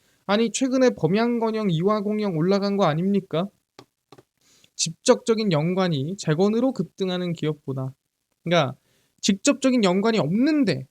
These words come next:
재건 기대감으로 급등하는 기업보다는 연관이 있는 기업이 좀 더 안정적이지 않겠냐라는 게 제 개인의 생각입니다. 그래서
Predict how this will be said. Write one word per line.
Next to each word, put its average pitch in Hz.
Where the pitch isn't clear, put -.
재건 208
기대감으로 202
급등하는 185
기업보다는 175
연관이 196
있는 220
기업이 208
좀 220
더 202
안정적이지 180
않겠냐라는 151
게 175
제 165
개인의 151
생각입니다. 156
그래서 143